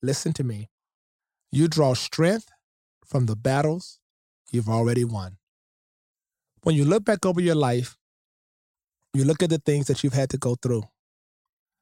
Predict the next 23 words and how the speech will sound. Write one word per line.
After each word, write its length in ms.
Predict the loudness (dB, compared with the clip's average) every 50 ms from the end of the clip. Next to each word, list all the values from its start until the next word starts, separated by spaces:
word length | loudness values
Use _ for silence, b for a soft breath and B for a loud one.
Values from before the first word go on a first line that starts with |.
| _ _ _ _ _ _ _ _ _ _ _
And 80 | _ -2
the 60 | 0
fact 280 | 4 4 4 4 4 0
that 160 | -2 -2 0
you 140 | 0 2 2
are 60 | 2
listening 340 | 2 0 0 0 0 0 0
to 60 | 2
me 120 | 0 0
right 220 | 0 0 -2 -2 -2
now, 340 | -2 -4 -4 -6 -6 -10 -16 _ _ _ _ _ _ _ _ _ _ _ _ _ _ _ _ 0
maybe 240 | 0 2 2 2 2
a 60 | 0
few 200 | 0 0 0 0
scars, 800 | 0 -2 -2 0 0 2 2 2 0 0 -2 -4 -6 -10 -14 -18 _ _ _ _ _ _ _ _ _ _ _ _ _ _ _ _ _ _ _
but 200 | 0 0 2 2
you 60 | -2
came 300 | -2 0 0 0 0 0
through 260 | -2 -2 -2 0 0
it. 140 | -2 -4 -6 _ _ _ _ _ _ _ _ _ _ _ _ _ _ _ _ _ _ _ _ _
You 180 | -4 -2 0 0
survived 540 | 2 0 2 2 4 2 2 2 0 -2
it. 140 | -6 -10 -10